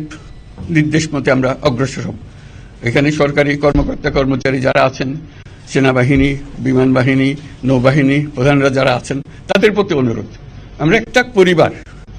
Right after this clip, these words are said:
এইটার মধ্যে যেন আমাদের গোলযোগ না হয়,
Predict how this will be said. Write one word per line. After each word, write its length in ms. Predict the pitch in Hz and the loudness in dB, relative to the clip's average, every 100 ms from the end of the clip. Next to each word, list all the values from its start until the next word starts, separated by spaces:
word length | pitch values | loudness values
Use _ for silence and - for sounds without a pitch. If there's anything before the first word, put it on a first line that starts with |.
| - - - - - - | -18 -20 -20 -20 -20 0
এইটার 280 | 165 175 202 | 2 4 2
মধ্যে 240 | 190 180 | 2 2
যেন 180 | 190 180 | 2 4
আমাদের 280 | 175 175 170 | 4 2 0
গোলযোগ 380 | 151 156 156 151 | 2 2 4 2
না 200 | 139 131 | 2 0
হয়, 180 | 123 175 | 0 -2